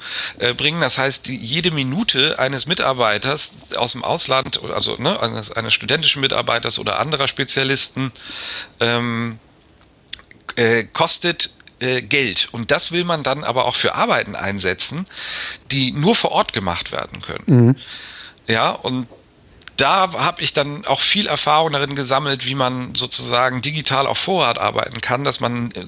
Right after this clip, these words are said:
Speaker 1: viele Dinge einfach vor Ort, äh, f-, digital fertig macht, ähm, bis zu einem gewissen Punkt, aber die ganze Auswertung mit in den Sommer nehmen kann.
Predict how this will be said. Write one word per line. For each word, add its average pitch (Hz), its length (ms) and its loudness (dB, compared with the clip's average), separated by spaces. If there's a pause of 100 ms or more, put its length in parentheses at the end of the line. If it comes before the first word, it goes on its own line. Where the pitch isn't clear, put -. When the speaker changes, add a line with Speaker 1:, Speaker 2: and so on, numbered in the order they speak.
(120)
Speaker 1:
viele 170 320 2
Dinge 160 480 0
einfach 143 420 -2 (380)
vor - 340 4
Ort, 143 460 4 (560)
äh, 117 160 2
f-, - 160 -2 (180)
digital 147 420 0
fertig 160 460 0
macht, - 440 0 (520)
ähm, 139 300 2
bis - 240 4
zu - 100 -4
einem 127 160 -2
gewissen 120 300 0
Punkt, 208 480 0 (200)
aber 135 240 2
die 120 120 -6
ganze 127 400 0
Auswertung 117 840 2 (140)
mit 151 180 0
in 135 100 -4
den 139 120 2
Sommer 131 320 2 (220)
nehmen 98 340 0
kann. 64 300 -10